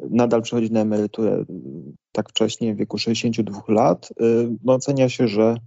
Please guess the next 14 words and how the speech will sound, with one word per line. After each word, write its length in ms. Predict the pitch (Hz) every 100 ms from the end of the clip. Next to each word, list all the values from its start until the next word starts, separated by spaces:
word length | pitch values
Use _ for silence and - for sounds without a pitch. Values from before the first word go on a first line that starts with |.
| _ _
przeprowadzenie 580 | - 107 113 113 123 113
tej 120 | 110
reformy 360 | 107 - 117 113
mogłoby, 420 | 104 110 107 113 113 - - - _ -
e, 180 | 90 95 101 110 - - 65 - - _ _ _ _
dać, 360 | - 120 - -
e, 140 | 98 95
budżetowi 520 | 107 113 117 117 113
państwa 440 | - 117 113 -
oszczędności 640 | 107 110 113 110 113 110 -
rzędu 340 | 107 104 101
kilkana-, 420 | 95 107 - 113 113
kilkunastu 580 | - 120 120 117 113
miliardów 540 | 117 113 110 104 107